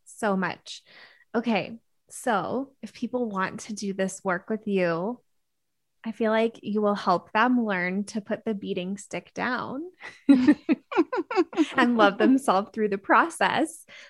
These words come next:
So for those who are hearing this and like, "That is what I need," where can they find you?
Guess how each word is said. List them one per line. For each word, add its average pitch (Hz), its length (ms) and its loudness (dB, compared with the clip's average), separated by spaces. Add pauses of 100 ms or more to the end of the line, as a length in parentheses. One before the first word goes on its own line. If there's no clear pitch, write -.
So 226 580 4 (100)
for 254 140 2
those 220 340 2
who 226 380 2
are 196 260 0
hearing 202 320 -2
this 190 220 -4
and 196 80 -4
like, 180 180 -8
"That 170 200 -8
is 170 140 -12
what - 140 -10
I 185 80 -8
need," 185 400 -10
where 185 300 -6
can 196 140 -8
they 175 120 -4
find - 380 -10
you? - 260 -16